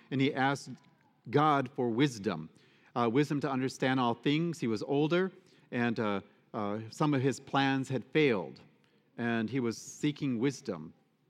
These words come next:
And so that whole chapter talks about planning and being prepared and being committed. And Jesus presents us with two parables that have the same theme, to plan and be committed.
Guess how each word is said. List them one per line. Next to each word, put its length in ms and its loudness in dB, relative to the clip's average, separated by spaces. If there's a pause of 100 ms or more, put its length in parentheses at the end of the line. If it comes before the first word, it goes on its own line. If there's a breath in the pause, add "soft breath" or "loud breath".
(100)
And 240 -2
so 240 -2
that 220 0
whole 280 -2
chapter 580 0
talks 380 -4
about 260 -2 (440 soft breath)
planning 600 2 (240 soft breath)
and 100 -2
being 220 2
prepared 800 0
and 120 -6
being 240 -2
committed. 560 -2 (560 soft breath)
And 360 0
Jesus 400 -4
presents 520 0
us 220 -2
with 260 -2
two 280 0
parables 760 2
that 180 0 (240 loud breath)
have 220 0
the 80 0
same 400 4
theme, 520 2 (920 soft breath)
to 80 -2
plan 640 2 (160)
and 140 2
be 140 4
committed. 560 0